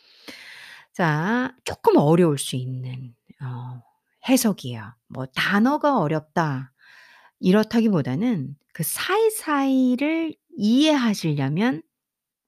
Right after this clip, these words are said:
백그라운드 지식이 필요해요. 그게 책이죠. 그게 인문학이죠, 아무래도. 조금 요즘은 저도 인문학도로서 인문학이 돈을 못 버는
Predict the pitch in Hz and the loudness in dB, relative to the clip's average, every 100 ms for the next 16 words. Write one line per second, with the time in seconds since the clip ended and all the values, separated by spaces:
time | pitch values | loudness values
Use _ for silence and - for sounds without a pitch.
0 | - 330 - 330 311 285 240 165 - 160 | -6 -6 -2 -2 0 -2 -2 -4 -4 -6
1 | - 131 135 - 143 _ - - 165 196 | -6 -8 -8 -14 -20 _ -18 -16 -4 0
2 | 240 277 - _ _ _ _ _ - - | 0 -2 -8 _ _ _ _ _ -14 -12
3 | - 156 - - - _ - 151 190 226 | -8 -10 -10 -18 -20 _ -16 -6 -2 -2
4 | 233 _ _ _ _ _ _ _ _ - | -4 _ _ _ _ _ _ _ _ 0
5 | 180 165 110 - - - 135 131 - 156 | 2 2 -2 -10 -18 -16 -16 -16 -16 -10
6 | 226 - _ _ _ _ - - - - | -10 -10 _ _ _ _ -20 -20 -20 -20
7 | _ - 165 147 - 190 160 196 196 190 | _ -4 -4 -4 -8 -8 -4 0 0 2
8 | 180 175 202 196 - 156 156 185 190 - | 0 0 0 0 -2 -2 0 0 -2 -6
9 | 156 151 - - 170 190 180 147 175 170 | -10 -8 -8 -2 0 2 0 -2 -4 -6
10 | 180 - _ - 185 202 185 143 165 165 | -6 -12 _ -2 2 4 2 -2 -2 -2
11 | 165 160 | -2 -4